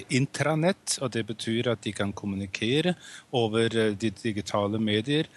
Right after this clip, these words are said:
innenfor landets grenser, men altså ikke utover. Og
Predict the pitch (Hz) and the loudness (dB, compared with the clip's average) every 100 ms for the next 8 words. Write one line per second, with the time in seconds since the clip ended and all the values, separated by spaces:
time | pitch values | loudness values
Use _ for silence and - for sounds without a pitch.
0 | - - _ - 135 101 98 - 131 113 | -20 -20 _ 2 4 4 0 0 2 2
1 | 92 98 101 107 95 85 - 92 107 104 | 0 0 -2 -2 -4 -4 -6 -6 -4 -2
2 | 95 - 113 113 - 113 104 101 107 98 | -2 -2 -2 -4 -4 -6 -6 -6 -6 -4
3 | 95 101 104 - - - - - 110 110 | -4 -4 -6 -8 -18 -20 -10 -2 0 2
4 | 110 | -2